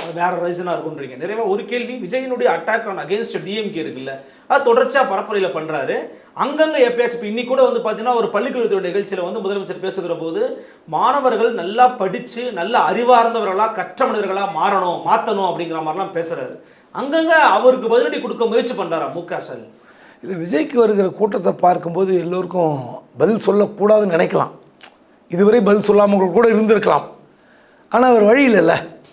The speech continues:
Speaker 2: அந்த விஜயோட மாசு, விஜயோடைய அந்த ரசிகர்கள்லாம் வந்து டி வில பார்க்கும்போது திருச்சிக்கு வந்தாரு, அப்ப நம்ம ஊருக்கு எப்போ வருவாருன்ற ஏக்கம் இருக்கும். இன்னும் சொல்லப்போனால் தி மு க குடும்பங்களில்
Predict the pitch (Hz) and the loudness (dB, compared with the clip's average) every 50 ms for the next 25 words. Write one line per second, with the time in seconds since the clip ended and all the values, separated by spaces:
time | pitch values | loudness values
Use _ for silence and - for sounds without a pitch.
0 | _ _ _ _ _ - - 160 165 160 180 185 233 247 220 202 180 165 170 180 | _ _ _ _ _ -8 -2 -2 0 0 2 4 4 6 6 6 4 4 4 4
1 | 185 - - - 165 175 175 - - - - 165 165 202 196 185 180 175 170 160 | 4 4 2 0 -2 -2 -2 -2 -6 -10 -6 0 2 4 4 4 4 6 6 6
2 | 151 147 143 - - - - - - 165 156 156 160 156 160 214 202 202 190 190 | 6 4 2 -4 -12 -20 -20 -10 -2 2 4 4 4 4 2 4 4 6 6 6
3 | 190 185 175 175 180 185 180 175 160 139 185 196 202 190 180 170 - 165 170 180 | 4 2 2 2 4 4 4 2 0 -2 0 0 2 2 2 2 4 4 2 2
4 | - - 180 170 156 175 175 165 156 147 160 175 165 - - - - - _ - | 2 -2 -6 -4 -2 0 0 2 2 2 0 -2 -4 -6 -10 -18 -20 -10 _ -2
5 | 185 220 170 - 196 175 170 175 175 180 180 175 - - - - - 139 175 175 | -2 -2 -2 -4 -2 0 2 2 4 4 4 4 4 2 -6 -10 -8 -4 0 0
6 | 175 185 196 220 240 220 180 190 - - 202 196 190 185 185 180 180 185 170 170 | 0 2 4 4 4 4 4 2 2 4 4 4 6 6 4 4 2 2 2 4
7 | 160 170 196 196 - 196 170 151 139 131 123 135 131 131 - _ _ _ _ _ | 4 4 2 2 0 -2 -2 -2 -2 -2 -6 -8 -10 -12 -14 _ _ _ _ _
8 | _ _ _ _ - 180 214 214 - 175 196 202 196 170 160 185 190 220 220 196 | _ _ _ _ -2 0 0 2 2 4 4 4 4 2 0 -2 0 0 -2 -2
9 | 147 - 202 214 226 220 214 214 214 220 214 - - - 185 196 196 202 202 202 | -4 -4 -2 0 0 2 0 0 2 2 0 0 0 -2 0 2 4 4 4 4
10 | 196 196 190 196 202 202 220 | 4 2 2 2 2 0 0